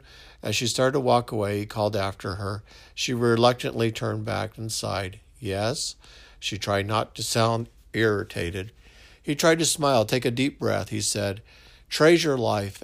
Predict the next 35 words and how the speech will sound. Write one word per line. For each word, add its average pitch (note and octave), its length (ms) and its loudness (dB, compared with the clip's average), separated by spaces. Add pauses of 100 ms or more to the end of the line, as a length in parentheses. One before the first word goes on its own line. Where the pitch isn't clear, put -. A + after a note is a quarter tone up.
and A2 160 -6
all B2+ 320 4
life A#2 360 2
gives A2 300 -2
you, F#2+ 240 -8 (380)
for A#2 240 2
you A2+ 560 0 (160)
never B2 500 0
know A2 520 0 (260)
when A2+ 220 -2
it A2+ 160 0
will A#2+ 100 -2
be A#2 140 -2
taken A2 420 -2
from G2 240 -10
you." F#2+ 240 -10 (720)
Her D3 160 2
face C#3+ 280 2
softened, A2+ 540 -2
and A2+ 160 -4
she A2+ 220 0
looked A2+ 300 -2
gratefully, G#2+ 680 -6 (160)
grateful A2+ 420 -2
for G#2 160 -8
the G2+ 140 -6
first A2 320 -6
time G#2+ 260 -6
that A2 220 -6
night. G2+ 340 -10 (400)
"Thank B2+ 380 -4
you," A2+ 240 -2
she A2 200 -6
said A2 300 -4
softly. A2 640 -6